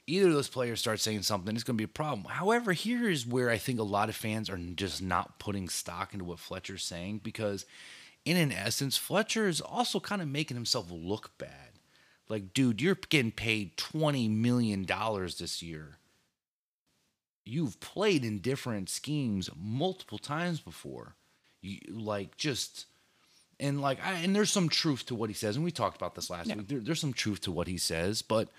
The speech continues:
Speaker 1: you know, at the same light, like, dude, you're not being aggressive when you can be either. Like, you're not beating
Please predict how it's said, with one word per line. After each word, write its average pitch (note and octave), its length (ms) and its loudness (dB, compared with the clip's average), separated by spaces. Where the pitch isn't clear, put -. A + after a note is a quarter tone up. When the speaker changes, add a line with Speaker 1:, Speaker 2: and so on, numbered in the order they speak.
Speaker 1:
you C3+ 140 0
know, A#2 160 0
at - 100 2
the - 80 -2
same D#3+ 240 4
light, E3+ 280 2
like, D#3 240 -4
dude, F#3 300 0
you're A#3+ 160 2
not A3+ 500 4
being D3+ 460 0
aggressive B2+ 520 -2
when C3+ 140 -2
you A#2+ 100 -2
can D#3+ 320 -2
be A#2 280 -2
either. D#3+ 440 -6
Like, G2+ 200 -2
you're F3 120 0
not A#2 360 0
beating C#3+ 600 2